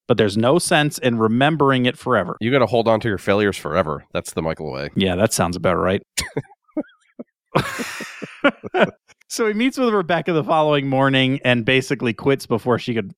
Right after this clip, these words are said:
Speaker 1: assumedly fire him. He assumes she's gonna fire him, and he doesn't wanna make her do that, so he, he starts to quit. And then she's like, "No, no, not happening." They agree that they're gonna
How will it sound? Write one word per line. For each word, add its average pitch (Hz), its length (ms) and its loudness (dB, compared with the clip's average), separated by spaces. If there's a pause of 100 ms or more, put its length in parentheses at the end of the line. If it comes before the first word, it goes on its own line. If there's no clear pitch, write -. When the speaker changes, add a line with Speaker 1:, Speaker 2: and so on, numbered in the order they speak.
(120)
Speaker 1:
assumedly 120 580 2
fire 117 440 2
him. 131 180 2
He 117 160 2
assumes 107 360 0
she's 113 100 -6
gonna 101 120 2
fire 120 360 4
him, 113 120 4
and 104 200 -2
he - 180 0
doesn't 170 240 2
wanna 139 220 2
make 131 240 0
her 120 80 -4
do 113 180 0
that, 104 260 2
so 110 140 2
he, 107 240 0
he 117 220 0
starts 104 320 2
to 98 100 0
quit. 101 380 0
And 104 160 0
then 95 80 0
she's 104 240 -2
like, 98 280 0
"No, 117 100 4
no, 92 240 -2 (140)
not 120 240 2
happening." 185 600 0 (420)
They 135 320 2
agree 123 480 2
that 120 220 0
they're 123 160 2
gonna 120 640 2